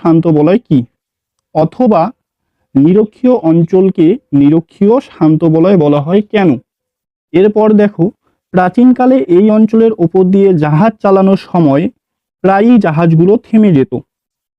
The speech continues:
তাই নাবিকরা এই অঞ্চলের নামকরণ করেন ডোলড্রামস, যার অর্থ শান্তাবস্থা। তাহলে এখান থেকে আমরা আরও একটি গুরুত্বপূর্ণ প্রশ্ন পেয়ে যাচ্ছি, ডোলড্রামস পাটির অর্থ কি?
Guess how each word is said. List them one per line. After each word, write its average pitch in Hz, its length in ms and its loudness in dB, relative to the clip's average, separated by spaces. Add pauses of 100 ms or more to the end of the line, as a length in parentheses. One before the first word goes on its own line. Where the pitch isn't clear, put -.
(760)
তাই 185 200 0 (100)
নাবিকরা 180 420 0 (280)
এই 208 80 2 (100)
অঞ্চলের 196 440 0
নামকরণ 151 440 0 (120)
করেন 160 200 0 (160)
ডোলড্রামস, 139 580 0 (680)
যার 147 320 0 (180)
অর্থ - 200 -10 (220)
শান্তাবস্থা। 165 680 -4 (540)
তাহলে 175 260 0 (180)
এখান 196 200 -2 (100)
থেকে 233 180 -4 (180)
আমরা 170 200 0 (180)
আরও 151 200 0
একটি 214 240 -4
গুরুত্বপূর্ণ 202 460 0 (120)
প্রশ্ন 190 240 -4 (100)
পেয়ে 180 220 2
যাচ্ছি, 180 320 -4 (540)
ডোলড্রামস 175 480 0 (480)
পাটির 202 220 -2 (120)
অর্থ - 160 -8 (140)
কি? 175 100 -4